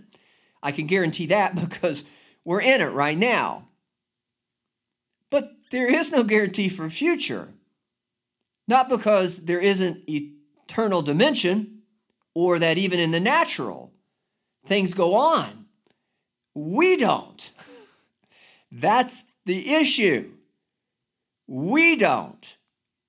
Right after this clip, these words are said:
Now, I know I won't, though my story seems to be pretty secure and sound right now. Uh, I'm pretty happy with how I've edited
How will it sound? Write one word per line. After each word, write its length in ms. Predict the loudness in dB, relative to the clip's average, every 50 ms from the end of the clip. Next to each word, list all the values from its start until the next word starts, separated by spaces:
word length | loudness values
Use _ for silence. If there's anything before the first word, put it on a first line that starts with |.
| _ _ _ _ _ _ _
Now, 300 | -6 -4 -4 -4 -6 -6 _ 2
I 200 | 2 4 4 2
know 280 | 0 0 -2 -4 -6 _
I 260 | 2 2 4 6 4 4
won't, 560 | 2 2 0 -2 -2 -4 -6 -8 -10 -14 -20 -20 _ _ _ _ _ _ _ _ _
though 180 | -4 -2 -2 0
my 180 | 0 -2 -2
story 720 | -2 -4 -4 -2 -2 0 0 2 2 2 2 0 -2 -4 -8
seems 440 | -10 -8 -4 -2 -2 -2 -2 -2 -4
to 80 | -4 -4
be 160 | -2 -4 -4
pretty 340 | -2 -2 -2 -2 -2 -2 -4
secure 460 | -6 -6 -8 -6 -4 -4 -2 -2 -2
and 120 | -4 -4
sound 320 | -4 -4 -2 -2 -2 -2 -2
right 200 | -2 -2 0 0
now. 480 | 0 2 2 2 0 0 -2 -4 -8 -16 _ _ _ _ _ _ _ _ _ _ _ _ _ _ _ _ _ _
Uh, 180 | -10 -10 -10 -8
I'm 180 | -8 -8 -8 -6
pretty 280 | -2 0 2 2 2 0
happy 600 | 0 0 0 0 0 0 -2 -4 -4 -2 -4 -4
with 360 | -4 -2 -2 -2 -2 -4 -8
how 260 | -6 -4 -2 -2 -2
I've 160 | -2 -4 -2 0
edited 640 | 2 2 2 2 0 0 0 0 0 -2 -2 -6